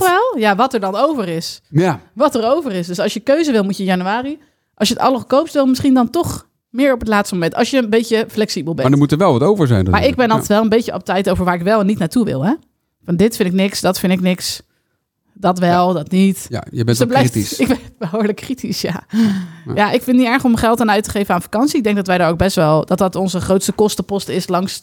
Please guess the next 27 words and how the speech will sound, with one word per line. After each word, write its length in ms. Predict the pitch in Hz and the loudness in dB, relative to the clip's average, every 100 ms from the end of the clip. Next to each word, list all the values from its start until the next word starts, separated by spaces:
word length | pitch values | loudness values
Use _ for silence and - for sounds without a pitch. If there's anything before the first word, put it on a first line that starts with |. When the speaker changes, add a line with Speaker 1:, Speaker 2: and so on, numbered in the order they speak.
| _ | _
Speaker 1:
naast 580 | 190 185 196 202 - - _ _ _ | -2 2 2 0 -8 -18 _ _ _
gewoon 160 | - 208 | -4 0
de 80 | 190 | 2
vaste 320 | 190 196 190 | 0 0 2
lasten 320 | 165 196 254 | 2 2 0
of 60 | 208 | 0
de 100 | 175 | 0
vaste 280 | 156 180 | 0 -2
kosten 260 | 214 233 - | -4 -6 -6
die 100 | 240 | -4
we 60 | 233 | -4
hebben, 180 | 240 | -4
zeg 160 | 233 240 | -6 -6
maar. 200 | 254 370 - _ _ _ _ _ - | -4 -6 -10 _ _ _ _ _ -4
Ehm, 680 | 220 220 214 208 208 214 | 0 2 2 2 0 0
maar 120 | - 208 | 0 2
dan 80 | |
moet 100 | 220 | 4
het 100 | 202 | 2
ook 100 | 220 | 0
wel 180 | 190 214 | -2 -2
echt 240 | - 247 233 | -2 -2 0
heel 160 | 247 | -2
leuk 180 | 233 220 | -2 -6
zijn. 260 | - - - | -8 -14 -12
Speaker 2:
Ja, 160 | 101 - _ _ _ _ | -10 -10 _ _ _ _
ja. 160 | 82 | -20